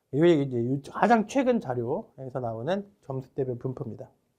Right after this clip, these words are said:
자, 그래서, 어, 이런 트렌드로 보아서 우리가 팔백 점을 맞기 위해서는 파트 파이브 삼십 문제를 십 분에 다 풀고 거의 다 맞추는 그런 거를 목표로 하시는 게 중요하죠.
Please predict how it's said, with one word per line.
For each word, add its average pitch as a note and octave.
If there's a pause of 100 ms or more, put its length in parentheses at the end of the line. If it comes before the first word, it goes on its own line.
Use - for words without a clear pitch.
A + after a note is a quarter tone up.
(1600)
자, C#3
그래서, G3+ (180)
어, E3+
이런 G#3
트렌드로 A3+
보아서 F3
우리가 D#3
팔백 C#4+
점을 B3
맞기 D#3+
위해서는 D3+ (400)
파트 B3+
파이브 C4
삼십 D4
문제를 D#3+ (1160)
십 -
분에 B3+
다 D#3+
풀고 B3+ (100)
거의 F#3+
다 G3
맞추는 B2+ (320)
그런 F#3
거를 E3+
목표로 C3+
하시는 E3
게 C#3+
중요하죠. G#2+